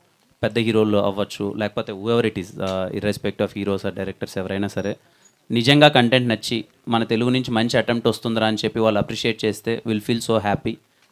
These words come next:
మా discussion కూడా అదే ఉంది ఇందాక. ప్రీ రిలీజ్ event ట్వంటీ నైన్త్ పెట్టుకున్నాం. Guest ఎవరు, ఎవరిని పిలవాలి, ఎవరు వస్తారు, ఏంటి అనే ఈ డిస్కషన్స్‌లోనే ఉన్నాం. But,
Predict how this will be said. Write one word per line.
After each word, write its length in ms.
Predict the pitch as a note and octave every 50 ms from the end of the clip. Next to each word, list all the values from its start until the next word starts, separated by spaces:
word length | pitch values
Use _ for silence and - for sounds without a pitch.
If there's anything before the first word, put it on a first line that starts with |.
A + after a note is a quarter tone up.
| _ _
మా 120 | A2 G#2+ A2+
discussion 420 | A2+ A#2 - - C#3 B2 - C3
కూడా 140 | B2 A#2+ A2
అదే 100 | G#2 A2
ఉంది 200 | A2+ A2 G#2 G2
ఇందాక. 280 | F#2+ F#2+ G2 F#2 - - - _ _ _ _ _ _ _ _ -
ప్రీ 120 | C3 A2+
రిలీజ్ 280 | A2+ B2 A#2+ B2 A2 G#2+
event 220 | A2+ A2 A2 G#2+
ట్వంటీ 200 | G#2+ G#2+ G#2 G#2
నైన్త్ 280 | G#2 G#2+ G#2 G#2+ G#2+ -
పెట్టుకున్నాం. 520 | G#2+ G2+ - - - G2+ G2 F#2+ F#2+ - - - _ _ _ - A2 A2
Guest 220 | A2 G#2 - -
ఎవరు, 320 | B2 A#2 A2+ G2+ G2+ G2+ - - -
ఎవరిని 320 | B2 G#2+ G#2 A2 A2+ A#2
పిలవాలి, 480 | A#2 A#2+ A2+ G#2+ G#2+ G2 F#2+ G2 F#2 - - -
ఎవరు 220 | G#2+ G#2 A2+ A#2+
వస్తారు, 420 | A#2 - - - A2+ G2 G2+ F#2+ - - _ _ _ _ _ _ _ -
ఏంటి 320 | A2 A2+ A#2 A#2+ A#2 B2 A#2+
అనే 180 | A#2 A#2+ A#2
ఈ 240 | A2+ A2 A2 G#2+ G2+
డిస్కషన్స్‌లోనే 720 | F#2+ A2 G#2 - - B2 - C#3 B2 - - B2+ B2 A#2+ A#2+
ఉన్నాం. 340 | G#2+ G2+ G2 G#2+ A#2+ B2+ A#2+
But, 120 | A#2 G#2